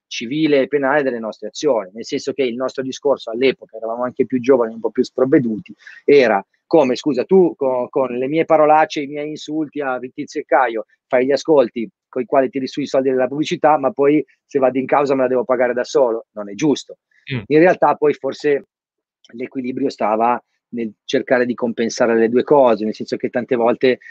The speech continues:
Speaker 1: siamo stati anche troppo gratuite nell'insultare delle persone che poi una volta conosciute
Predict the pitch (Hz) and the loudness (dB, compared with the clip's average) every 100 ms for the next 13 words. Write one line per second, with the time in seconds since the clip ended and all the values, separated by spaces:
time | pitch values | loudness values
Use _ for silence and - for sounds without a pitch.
0 | - - 113 110 107 113 107 110 113 110 | -16 -4 -2 0 0 0 -2 -2 -2 0
1 | 110 117 113 127 120 107 117 110 110 110 | 0 0 2 2 2 0 0 0 -2 -2
2 | 113 139 127 123 117 117 - 147 127 120 | -2 2 4 4 2 0 0 0 2 2
3 | 139 127 135 147 - 131 131 - 123 147 | 2 4 2 0 0 0 -2 -8 0 2